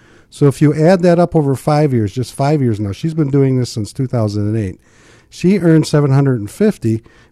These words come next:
where if they just boosted up and put it to work, put their money to work, had that spring going that Paul was talking about, it's gonna generate some sort of interest or income. That generated fifteen thousand dollars versus seven hundred fifty.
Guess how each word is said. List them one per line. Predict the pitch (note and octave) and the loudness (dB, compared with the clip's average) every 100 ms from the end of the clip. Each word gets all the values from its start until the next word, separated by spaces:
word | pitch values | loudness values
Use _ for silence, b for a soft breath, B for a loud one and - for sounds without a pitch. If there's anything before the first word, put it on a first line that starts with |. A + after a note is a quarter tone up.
| - | -6
where | |
if | D3+ | -4
they | F3 | -4
just | F3 F#3 - - | -2 -4 -6 -6
boosted | C#3 F#3 - D#3+ | 0 0 0 0
up | D#3 A2+ | 0 -2
and | B2+ - | -8 -6
put | G#3 | -2
it | A#3 - | -2 -2
to | |
work, | E3 D#3+ D#3+ | 0 0 0
put | F#3 | -2
their | - | 2
money | F#3 E3+ E3 | 2 4 2
to | C#3+ | 2
work, | D3+ - | -2 -2
had | D3+ | -2
that | D3+ C#3 | -2 -6
spring | - D3+ D3 | -2 0 2
going | C#3 C#3+ C#3 | 2 0 0
that | B2+ | -2
Paul | - B2+ B2+ | -2 0 0
was | C3 | -2
talking | C#3 C3 B2+ | -4 -4 -4
about, | B2+ | -6
it's | A#2 | -4
gonna | B2 A2 | -4 -2
generate | C3 D3+ D3 C#3+ | 0 0 0 -2
some | - D#3 | -2 -4
sort | - D3+ | -2 -4
of | B2+ | -2
interest | B2 A#2+ C3+ - | -4 -4 -6 -6
or | A#2+ | -6
income. | A#2 A#2 A#2+ A2+ b b b b - | -6 -6 -10 -10 b b b b -12
That | E3 | -8
generated | - D#3+ D3+ G#2 G#2+ | -4 -2 -2 -4 -8
fifteen | - E3+ - - E3 E3+ E3+ | -8 -10 -10 -6 0 2 2
thousand | - B2 C#3+ D#3 C#3 A#2 | 0 -4 2 2 2 0
dollars | A2 A2 A#2 | -2 -2 -4
versus | G#2+ A2 - A2 | -4 -8 -8 -12
seven | - A#2 | -6 -4
hundred | A2 G2+ - | -4 -6 -8
fifty. | B2+ A#2 F2+ | -10 -10 -14